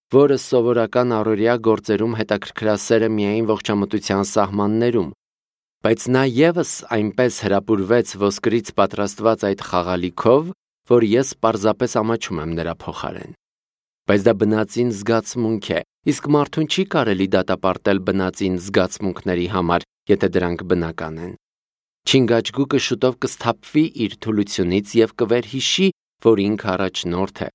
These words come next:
սերում է նշանավոր տոհմից և պարտավոր է պահպանել իր ցեղի փառքը։ Ինչ վերաբերում է դատարկապորտ մինգերին, ապա նրանք չեն հանգստանա,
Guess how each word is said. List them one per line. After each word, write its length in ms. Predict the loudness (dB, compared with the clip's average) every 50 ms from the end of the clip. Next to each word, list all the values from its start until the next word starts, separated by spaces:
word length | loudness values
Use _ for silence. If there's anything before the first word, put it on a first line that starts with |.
| _ _ -8
սերում 420 | -4 2 4 4 4 4 2 0 0
է 60 | -2
նշանավոր 640 | -2 -2 -2 0 0 0 0 0 2 2 2 2 0
տոհմից 640 | 0 2 2 2 2 -2 -2 0 0 0 -2 -4 -4 0
և 200 | 2 2 2 2
պարտավոր 560 | -2 -2 -2 -2 0 0 0 0 2 0 -2
է 60 | -2
պահպանել 720 | -2 0 -2 -2 -2 -2 -2 0 0 0 2 0 0 0 -2 -2
իր 260 | 0 0 0 0 -2
ցեղի 380 | -6 -4 -2 -2 -2 -2 -6 -8
փառքը։ 520 | -8 -6 -8 -8 -8 -8 -14 -16 -16 -16 -16 _ _ _ _ _ _ _ _ _ _ _ _ _ _ _ 0
Ինչ 240 | 2 4 4 4 2
վերաբերում 640 | 0 0 2 2 2 2 2 2 0 0 2 2 0
է 60 | 0
դատարկապորտ 880 | 0 -2 -2 -2 -2 -4 -4 0 -2 -2 -2 2 0 0 0 0 -4 -4
մինգերին, 680 | -2 -2 -2 -2 0 0 -2 0 2 2 2 2 0 -2 -4 _ _ _ _
ապա 260 | -2 0 2 2 2
նրանք 320 | 2 2 0 0 -2 -4 -4
չեն 280 | -6 -4 -2 -2 -2 -2
հանգստանա, 640 | 0 0 0 0 0 -4 -2 -2 -2 -2 0 -4